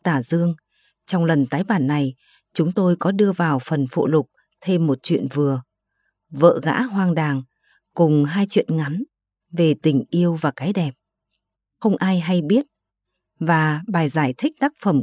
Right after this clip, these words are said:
của nữ nhà văn Kakuta Michio để minh chứng thêm cho điều đó. Chuyện vừa, Người vợ villain, mà chúng tôi dịch và giới thiệu với tên gọi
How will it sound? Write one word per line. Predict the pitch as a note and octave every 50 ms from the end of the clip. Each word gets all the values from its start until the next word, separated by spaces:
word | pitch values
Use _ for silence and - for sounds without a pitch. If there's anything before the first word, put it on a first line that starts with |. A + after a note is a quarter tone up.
| - -
của | - D3
nữ | C3+ C3+ D#3 - C#4
nhà | A3+ G3 D3+ A#2
văn | - C#3+ D#3+ E3 D#3 D#3 - _ _ _ _ _ _ -
Kakuta | - F#3 F3+ - - E3+ E3+ - F3 F3 F3 E3 D#3+ D3+ _ _ _ _ -
Michio | F3+ G3+ A#3 A3 - - E3+ E3 D#3+ D#3 D#3 D#3 D#3 _ _ _ _ _ _ _ _ _ _ -
để | E3+ E3 D3 A#2+ A#2+
minh | C3+ D#3+ E3 D#3+ D3+
chứng | - F3+ C#3+ F#3+ G3+
thêm | F#3+ F#3 F3+ D#3+ D#3 D#3 -
cho | - D#3 D3
điều | C#3+ D3+ B2+ A2
đó. | B2 A#2+ A#2 A#2+ C#3 E3+ _ _ _ _ _ _ _ _ _ _ _ _ _ _ _ _ _ _ _ -
Chuyện | - A3+ - - E3 D3+
vừa, | E3+ E3 D#3 D3+ D3 C#3 B2+ _ _ _ _ _ _ _ -
Người | F#3 F3+ F3 E3+ D#3
vợ | B2+ C3+ E3 D#3+ - D3+ -
villain, | - F3 E3+ D#3+ D#3 C#3+ C3+ C3 B2+ - _ _ _ _ _ _ _ _ _ _ _ _
mà | - F3+ F3 E3 D#3+ D#3
chúng | - - E3+ G3
tôi | G#3+ B3 A3 F#3+
dịch | - F#3+ F3+ F#3 _ -
và | E3 D3+ C3
giới | - E3 A3+
thiệu | A3+ - G#3 - - - -
với | - D3 G3 A3+ -
tên | G#3 F#3 F3
gọi | E3 F3+ E3+ D#3+